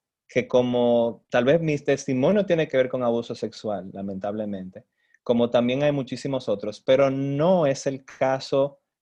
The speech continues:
eh, general. No todo el mundo que, que, que siente esta atracción fue abusado.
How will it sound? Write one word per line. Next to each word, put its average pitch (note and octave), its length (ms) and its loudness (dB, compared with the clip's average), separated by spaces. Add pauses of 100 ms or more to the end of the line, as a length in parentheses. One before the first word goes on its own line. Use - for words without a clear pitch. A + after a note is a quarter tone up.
(220)
eh, A#2+ 340 0 (100)
general. C3 720 -2
No B2 200 0
todo F#3 280 4
el A2+ 100 2
mundo G#2 560 -4 (120)
que, A2 540 -2
que, G#2 320 -2
que G#2+ 240 -6
siente E3 480 -6
esta D3+ 160 -6
atracción A#2+ 480 -8
fue C3 160 -4
abusado. G2+ 640 -8